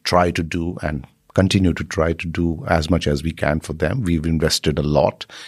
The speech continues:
in building institutions there, in, uh, developing uh, various, uh, you know, things, including schools and hospitals and roads and bridges.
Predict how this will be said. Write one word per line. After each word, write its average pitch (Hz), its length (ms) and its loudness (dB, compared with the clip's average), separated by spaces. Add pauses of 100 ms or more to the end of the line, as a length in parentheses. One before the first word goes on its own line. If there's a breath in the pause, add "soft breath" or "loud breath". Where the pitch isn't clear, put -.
(200 loud breath)
in 85 140 2
building 87 540 2 (320 loud breath)
institutions 90 800 0
there, 90 440 2
in, 80 420 -2
uh, 76 120 -2
developing 78 760 0 (520 loud breath)
uh, 82 100 0
various, 80 640 0
uh, 67 220 2 (220)
you 107 80 -4
know, 76 140 -2
things, 123 480 2
including 82 500 0
schools 92 720 -2
and 82 120 -6
hospitals 80 720 -2
and 80 180 0
roads 90 520 2
and 80 180 -4
bridges. 92 520 -2